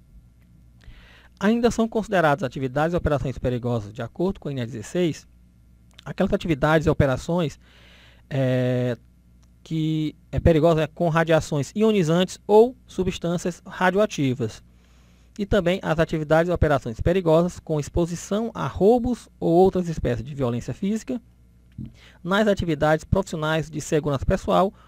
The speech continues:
ou patrimonial. Por exemplo, quem é que pode ser, é, ter direito ao adicional de periculosidade, no caso,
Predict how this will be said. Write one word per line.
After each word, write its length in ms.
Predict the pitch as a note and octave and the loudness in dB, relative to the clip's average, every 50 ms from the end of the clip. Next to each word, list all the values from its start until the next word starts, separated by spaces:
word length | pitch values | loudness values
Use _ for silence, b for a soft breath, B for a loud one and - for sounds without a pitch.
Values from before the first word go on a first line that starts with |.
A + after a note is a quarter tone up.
| b b b b | b b b b
ou 220 | - A3 A#3 - - - _ - | 4 4 4 4 0 -6 _ -4
patrimonial. 680 | - A3 - - G#3+ G3+ G3+ G3+ F#3+ F3+ D3 A#2+ A2+ - - - - - - | -2 -2 0 0 -2 0 0 0 0 2 0 0 0 -2 -8 -16 -16 -8 -2
Por 140 | - C#3+ C3+ | -2 0 0
exemplo, 280 | C#3 C3 D3+ E3 - - | 2 0 0 -2 -2 -2
quem 120 | E3 D#3 | -4 -6
é 40 | D3 | -6
que 60 | - | -4
pode 340 | - - D3 D3 D3 D3 - b b b b b b b b b | 0 4 4 4 4 2 -4 b b b b b b b b b
ser, 420 | b - - - E3 D#3+ D#3+ - - _ _ _ - | b -12 -6 -2 0 0 0 0 -4 _ _ _ -6
é, 440 | C#3 C#3+ C#3 C#3 C3+ C3 B2 - - _ _ _ _ _ _ _ _ _ - | -2 0 2 2 2 0 0 -2 -6 _ _ _ _ _ _ _ _ _ 2
ter 120 | - G3 | 2 2
direito 300 | G3 G3+ F3+ D#3+ D3+ - | 4 4 4 4 4 4
ao 40 | D#3+ | 2
adicional 220 | D3+ - D#3 D3 C3 | 0 0 0 -2 -2
de 60 | - | 0
periculosidade, 800 | - D#3 C#3+ D#3 - - C#3+ C#3+ C3 D3 D3+ D3+ D3+ D#3+ F3+ F3 | 0 0 0 0 -2 0 0 0 0 0 2 2 2 2 2 0
no 80 | F3 E3+ | -2 -2
caso, 300 | - E3 E3 F3 F3 | 0 0 0 0 0